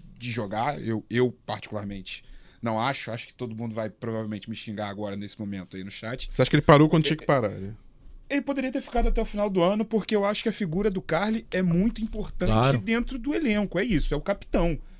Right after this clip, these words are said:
Speaker 1: Todo mundo chamava o Carli de capitão, porque é o capitão.
Speaker 2: A camisa três tava ali, podia
Speaker 1: É isso,
Speaker 2: continuar
Speaker 1: é
Speaker 2: com
Speaker 1: isso.
Speaker 2: ele.
Speaker 1: A camisa podia continuar com ele. Ele não, não precisava tá relacionado todo jogo, ele podia ser relacionado pra quatro jogos no segundo turno.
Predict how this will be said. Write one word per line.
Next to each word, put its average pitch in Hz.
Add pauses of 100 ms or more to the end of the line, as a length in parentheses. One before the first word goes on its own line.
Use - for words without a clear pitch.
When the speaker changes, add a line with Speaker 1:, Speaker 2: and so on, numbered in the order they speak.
(280)
Speaker 1:
Todo 285
mundo 143
chamava 165
o -
Carli 220
de -
capitão, 403
porque 311
é 208
o 254
capitão. 220
Speaker 2:
A 147
camisa 190
três 233
tava 359
ali, 311
podia 226
Speaker 1:
É -
isso, 311
Speaker 2:
continuar 180
Speaker 1:
é -
Speaker 2:
com 131
Speaker 1:
isso. 107
Speaker 2:
ele. 107
Speaker 1:
A 147
camisa 147
podia 190
continuar 226
com 202
ele. 214
Ele 139
não, 170 (340)
não 175
precisava 208
tá 214
relacionado 202
todo 202
jogo, 165
ele 147
podia 160
ser 185
relacionado 180
pra 180
quatro -
jogos 143 (380)
no 139
segundo 131
turno. 120